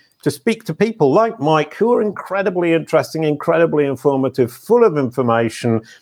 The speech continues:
And this is all produced in partnership with WordLift, who are an absolutely awful, awful, oh dear, awesome, <laughs> excuse me, uh,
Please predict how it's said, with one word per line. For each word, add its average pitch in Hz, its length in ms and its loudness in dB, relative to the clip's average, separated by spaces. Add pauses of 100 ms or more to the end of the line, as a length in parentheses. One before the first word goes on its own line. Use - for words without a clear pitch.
(300)
And 131 160 0
this 170 140 -2
is 156 100 -4
all 202 160 4
produced 151 420 -2
in 127 100 -2
partnership 143 640 -2
with 113 160 -2
WordLift, 143 920 2
who 143 100 0
are 127 100 4
an 131 60 -2
absolutely 139 500 -4
awful, 143 560 -2 (240)
awful, 160 540 -2
oh 170 40 -4
dear, 160 240 2
awesome, 180 560 2
<laughs> 135 60 -4
excuse 185 420 0
me, 151 200 0 (300)
uh, 165 180 4